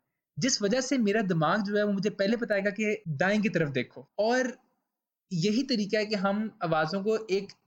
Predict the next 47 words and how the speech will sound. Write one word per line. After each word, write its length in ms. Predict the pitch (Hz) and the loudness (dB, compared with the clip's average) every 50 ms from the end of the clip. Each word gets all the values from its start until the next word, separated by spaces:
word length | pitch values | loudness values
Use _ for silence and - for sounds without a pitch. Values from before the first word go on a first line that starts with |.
| _ _ | _ _
थ्री 280 | - - 208 226 254 254 | -2 0 2 2 2 2
डायमेंशनल 680 | 190 202 175 175 175 170 - - 196 220 220 247 160 | 0 0 0 0 -2 -2 -4 -2 -2 -2 -4 -4 -2
यानी 240 | 170 160 165 180 185 | 0 0 0 0 -2
अपने 300 | 180 - - - 190 196 | -4 -6 -10 -10 -10 -10
इर्द 240 | - 180 180 175 165 | -6 -6 -6 -6 -2
गिर्द 180 | 170 214 220 220 | -2 -2 -2 0
ट्रायंगुलेट 540 | - 185 185 190 190 180 190 220 202 190 | 0 0 2 2 2 2 2 2 0 0
कर 60 | - 175 | -2 -2
सकते 240 | - 202 170 208 | -2 -2 -4 -4
हैं 40 | 196 | -2
कि 60 | 196 | -2
आवाज 280 | 170 151 151 160 165 165 - 156 | 0 0 2 2 0 0 0 0
आई 140 | 165 185 180 | 2 2 2
कहाँ 220 | 165 156 135 123 | 2 0 -2 -2
से 160 | - - 120 | -4 -8 -12
है। 120 | 117 107 110 - _ _ _ _ _ _ _ - | -12 -12 -14 -14 _ _ _ _ _ _ _ -2
फिर 240 | 202 220 269 247 - - _ - | 0 0 0 0 -4 -10 _ -10
यही 600 | 151 139 160 160 160 247 262 262 262 254 - - | -2 0 0 2 2 2 2 2 2 0 -2 -6
चीज 420 | - - - 196 196 208 226 190 190 | -8 -4 -2 0 2 2 2 0 0
हमारी 300 | 196 170 160 165 190 196 | 0 2 2 2 2 0
आंखें 420 | - 143 143 147 - - 196 165 | 0 0 -2 -2 0 -2 0 0
भी 80 | 170 156 | 0 0
करती 400 | - 131 120 - - - 120 127 | -2 -4 -4 -4 -8 -10 -6 -4
हैं 80 | 131 | -4
और 160 | 139 147 143 135 | -2 0 -2 0
ये 160 | 139 185 190 | 0 0 0
हम 160 | 202 208 190 | 2 0 -2
किसी 200 | 202 190 - 170 | -2 -2 0 0
और 160 | 160 170 170 | 2 2 2
एपिसोड 300 | 170 160 160 151 170 160 | 0 0 0 0 0 2
में 120 | 165 160 151 | 2 0 0
डिस्कस 320 | 143 - - 165 160 - | -4 -4 -4 -4 -4 -2
करेंगे 400 | - 160 156 160 160 170 196 208 202 _ _ _ _ _ _ - | -2 -2 -2 0 0 0 0 -2 -2 _ _ _ _ _ _ -2
कि 60 | 240 | 0
हमारी 420 | 190 190 160 151 151 165 208 214 - - | 0 2 2 2 2 2 2 0 0 0
आंखें, 460 | 156 156 160 165 160 - - 214 165 | 0 2 2 0 0 0 0 0 0
हमारी 300 | 139 143 139 143 151 160 | 0 0 0 0 2 2
दो 300 | 147 131 120 160 190 233 | 0 0 0 0 0 2
आंखें 400 | 226 190 165 165 160 - 180 165 | 2 2 2 0 0 0 -2 -2
क्यों 320 | - - 226 247 240 185 117 | -2 -2 0 0 2 2 0
हैं, 160 | 95 - _ _ _ _ _ - 170 | -2 -6 _ _ _ _ _ -8 -4
हमें 200 | 185 214 202 202 | -2 -2 -2 -4
क्यों 320 | - - 269 311 320 240 | -4 -4 0 0 0 2
दो 120 | 202 214 190 | 2 2 2
आंखें 260 | 170 151 147 - 165 | 2 0 0 -2 -4
चाहिए 320 | - 170 160 160 175 185 | -2 0 -2 -2 0 -2
इस, 100 | 175 175 | -2 -4